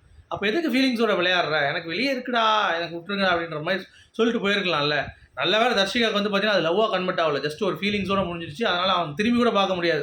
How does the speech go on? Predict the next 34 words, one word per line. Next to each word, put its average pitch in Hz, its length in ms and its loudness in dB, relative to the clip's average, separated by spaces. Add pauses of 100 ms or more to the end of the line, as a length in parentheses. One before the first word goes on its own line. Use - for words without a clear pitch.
இந்த 151 140 -8
மூதேவி 170 400 -2
அப்படிங்கிற 151 320 -4
மாதிரி 190 220 2
அது 165 80 -2
முடிவு 170 240 -2
எடுத்துருச்சு. 147 400 -8 (380)
சரியா? 151 280 -2
அதனால 151 280 0
நான் 226 200 2
அடுத்த 226 200 0 (560)
intuition 220 440 0
is 185 120 -2
rightன்ற 190 420 0
மாதிரிலாம் 185 320 2
ஒரு 170 80 -2
ஸ்டேட்டஸ் 180 280 -2
போட்டிருந்தாங்க. 156 500 -4
அடுத்து 180 220 -2
வந்து 185 180 -2
பாத்தீங்கன்னா 170 420 -2
நான் 156 240 0 (500)
go 196 120 0
with 214 180 2
the 175 80 2
flow 196 180 0
அப்படின்ற 175 300 0
மாதிரி 165 200 -2
தான் 175 100 0
லைஃப்ல 170 240 -2
போப் 151 160 -6
போறேன் 147 160 -4
இனிமேல், 147 260 -6 (320)
no 190 120 0